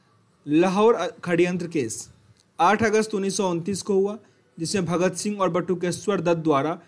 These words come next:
ब्रिटिश असेंबली में बम फेंका गया। कोई लोग मारे नहीं गए क्योंकि इनका टारगेट ही था किसी को मारा नहीं जाना।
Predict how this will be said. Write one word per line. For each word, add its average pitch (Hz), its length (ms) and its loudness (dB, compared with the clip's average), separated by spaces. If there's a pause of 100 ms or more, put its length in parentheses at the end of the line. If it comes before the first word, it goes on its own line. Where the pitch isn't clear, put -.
(260)
ब्रिटिश 185 460 0 (140)
असेंबली 170 500 0
में 180 260 -4
बम 170 240 -2
फेंका 151 300 -4
गया। 165 200 0
कोई 190 220 0
लोग 214 180 4
मारे 175 280 2
नहीं 190 200 -2
गए 190 180 0 (420)
क्योंकि 180 240 -2
इनका 185 220 -2
टारगेट 175 460 0
ही 185 80 -4
था 185 160 -6
किसी 165 260 -8
को 170 160 -8
मारा 143 320 -4
नहीं 123 220 -6
जाना। 101 320 -16